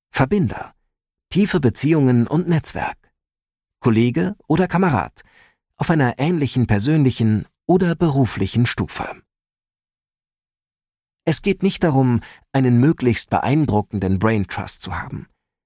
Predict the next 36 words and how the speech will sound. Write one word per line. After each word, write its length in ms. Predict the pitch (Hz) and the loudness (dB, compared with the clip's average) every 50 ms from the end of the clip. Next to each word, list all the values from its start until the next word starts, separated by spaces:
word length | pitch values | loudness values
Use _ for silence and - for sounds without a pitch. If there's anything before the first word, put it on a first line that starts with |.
| _ _ _ _ | _ _ _ _
Sie 160 | - 127 117 | -2 0 2
wollen 200 | 151 185 175 147 | 2 4 4 4
Menschen, 380 | 127 151 185 - - - 190 | 2 2 0 -2 -2 -2 0
die 240 | 151 135 123 127 - | 2 2 2 2 2
aufrichtig 680 | - 147 180 170 - - - 156 - - - 151 - 139 | 0 0 0 0 -4 -4 -6 -6 -4 -4 -4 -4 -2 0
an 80 | 123 131 | 0 2
ihrem 220 | 127 123 120 127 | 4 4 4 2
Erfolg 420 | 120 113 - - 127 127 127 120 - | 2 0 0 0 0 -2 -2 -2 -2
interessiert 560 | 85 95 - 98 - - - - - - - | -6 -4 -4 -6 -6 -6 -8 -8 -10 -10 -10
sind. 300 | - - 143 147 - _ _ _ _ _ _ _ _ _ _ _ _ _ _ _ _ | -10 -12 -12 -16 -20 _ _ _ _ _ _ _ _ _ _ _ _ _ _ _ _
Im 140 | 117 117 | 0 2
Laufe 240 | 104 214 139 - 175 | 2 2 0 0 0
der 140 | 147 123 110 | -2 -2 -2
Zeit 360 | - - 98 87 90 - - | -2 -2 -2 -4 -4 -6 -4
können 140 | - 123 123 | -2 -2 -2
Sie 120 | 110 131 | 0 0
Ihre 180 | 104 101 104 101 | 0 0 0 0
Gruppe 260 | - 113 127 - 131 | 0 -2 0 0 -2
vergrößern 680 | 110 - 101 82 85 95 120 135 - 185 180 175 175 | -2 -2 -2 0 0 0 0 0 0 -2 -2 -2 0
oder 200 | 156 147 147 156 | 0 0 0 0
verkleinern, 640 | - - 175 - 180 165 131 98 80 - 55 69 - - - - - - _ _ _ _ _ | -2 -2 -2 -2 0 0 0 0 -2 -4 -8 -12 -16 -18 -20 -20 -20 -20 _ _ _ _ _
neue 460 | 123 120 117 123 147 170 180 175 170 | 0 2 2 2 2 2 0 0 0
und 240 | - - 113 107 - - | 0 0 0 0 0 -2
tiefe 320 | - 185 160 - - 98 | -4 -4 -2 -2 -2 0
Beziehungen 560 | - 104 - - 131 139 135 120 113 104 107 | 0 0 0 0 2 2 4 4 4 4 4
hinzufügen. 640 | 107 110 104 - - - 170 - - - - - - - _ _ _ _ _ _ _ _ _ _ | 4 2 0 -2 -4 -6 -6 -8 -12 -14 -14 -14 -16 -18 _ _ _ _ _ _ _ _ _ _
Menschen 420 | 123 135 175 190 190 - - 202 | 0 0 0 0 -4 -4 0 0
herausnehmen, 800 | 165 151 143 113 92 101 139 160 - - 156 156 160 165 160 151 | 2 2 2 2 2 0 -2 -2 -2 -2 0 2 2 4 4 4
deren 280 | 127 123 117 117 117 101 | 4 4 4 4 2 4
Wert 260 | 117 131 156 156 - | 4 2 2 0 -2
sich 160 | 147 123 - | -4 -4 -2
verringert 480 | - 131 113 156 185 185 156 120 - - | -2 -2 0 2 2 2 2 0 -2 -4
hat, 320 | 101 67 - - - - - | -10 -10 -10 -12 -14 -16 -6
weil 180 | - 123 120 110 | -2 0 0 2
sie 400 | 95 117 151 185 202 196 180 180 - _ | 2 0 0 2 0 0 -2 -4 -8 _
oder 340 | 92 95 78 57 - - | -4 -4 -4 -4 -6 -8